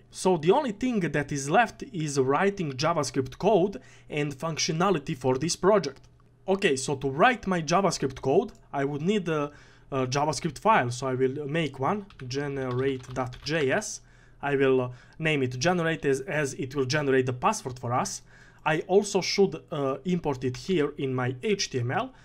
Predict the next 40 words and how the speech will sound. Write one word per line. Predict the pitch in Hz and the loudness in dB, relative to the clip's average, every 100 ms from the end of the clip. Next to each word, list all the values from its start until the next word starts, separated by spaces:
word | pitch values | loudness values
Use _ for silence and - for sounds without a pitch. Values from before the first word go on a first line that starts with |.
| - - | -20 -20
So | - 151 131 | -8 -2 -2
I | 131 | 0
will | 131 131 | 0 0
do | 156 | 0
that | 147 135 131 | -2 -2 -2
with | 123 | -4
the | 120 | -4
script | - 233 - | -4 -6 -2
tag. | 220 214 202 - - - - | 0 0 -2 -10 -20 -20 -18
Source | - - 175 143 127 | -10 2 4 4 0
of | 131 123 | -4 -4
the | 127 | -6
script | 123 151 - | -4 -8 -6
tag | 139 143 123 | -4 -4 -4
will | 127 135 | -2 0
be | 131 127 | 0 0
dot | 123 131 123 | 0 -4 -4
slash | - 143 135 - - - - - 131 | -4 0 0 -2 -10 -18 -20 -20 -10
generate | 127 147 135 123 123 123 | -2 0 2 0 0 -2
dot | 131 127 123 | -2 -2 -4
J | 143 151 123 | -2 -2 0
S. | 165 220 - - - - - | -2 -2 -8 -14 -20 -20 -8
And | 143 135 135 | -2 0 2
that | 139 123 127 127 | 0 0 -2 -2
is | 165 | -2
it. | 262 202 - _ 147 | -2 -4 -10 _ -12
The | 175 139 131 | -4 -2 -2
JavaScript | 131 240 320 - 180 - | 2 2 2 0 -4 0
file | 208 190 165 | 2 2 2
won't | 180 160 | -2 -2
be | 170 | -2
any | 151 147 | -2 -2
bigger | 123 151 151 131 120 120 - - | 0 -2 2 2 2 -4 -16 -14
than, | 131 135 127 | -2 0 0
uh, | 123 127 - 165 | -2 -6 -10 -6
any | 139 170 147 135 | -4 -4 0 2
other | 143 | 2
file | 127 147 135 123 | 0 2 2 2
that | |
we | 123 | -2